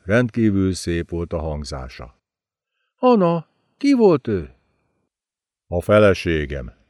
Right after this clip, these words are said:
Simon anyja.” Olivia szívére szorította a tenyerét. A szívverése elállt, majd sebesen újra meglódult. Egy perc elteltével kifújta a levegőt.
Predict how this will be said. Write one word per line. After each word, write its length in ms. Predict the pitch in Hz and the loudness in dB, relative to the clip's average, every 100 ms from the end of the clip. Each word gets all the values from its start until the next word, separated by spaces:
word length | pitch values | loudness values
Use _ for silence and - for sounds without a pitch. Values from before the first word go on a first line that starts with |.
| _ _ | _ _
Simon 540 | - 107 113 113 110 | 0 6 6 6 2
anyja.” 460 | 87 73 67 64 - _ _ _ _ _ _ _ _ _ _ | 0 -4 -8 -12 -16 _ _ _ _ _ _ _ _ _ _
Olivia 680 | 147 156 135 127 123 117 113 | 2 4 6 4 4 4 2
szívére 480 | - 107 92 90 87 | 0 0 2 0 0
szorította 680 | 98 90 85 90 - 87 | -2 -2 -2 -6 -4 -2
a 60 | 82 | -2
tenyerét. 640 | 73 73 69 65 60 _ _ _ _ _ _ _ _ _ | -4 -10 -10 -12 -14 _ _ _ _ _ _ _ _ _
A 100 | - | -8
szívverése 840 | 98 127 127 120 120 117 110 117 - | -2 2 4 6 6 4 2 -4 -4
elállt, 640 | 113 113 110 110 104 - - | 0 2 4 4 0 -10 -4
majd 200 | 98 104 | 0 0
sebesen 540 | - 107 104 - 101 | 0 0 0 0 0
újra 260 | 101 98 92 | 2 2 2
meglódult. 800 | 82 76 76 73 69 64 62 _ _ _ _ _ _ _ _ | 0 -4 -6 -10 -12 -16 -18 _ _ _ _ _ _ _ _
Egy 180 | - 131 | -2 -2
perc 400 | - 123 123 - | 2 2 2 2
elteltével 800 | 120 117 117 117 - 107 104 107 | 0 2 4 4 2 2 4 4
kifújta 580 | 104 95 95 90 - 85 | 2 -2 0 -2 -2 -2
a 40 | |
levegőt. 680 | 78 73 69 69 65 - _ | -2 -4 -8 -12 -14 -16 _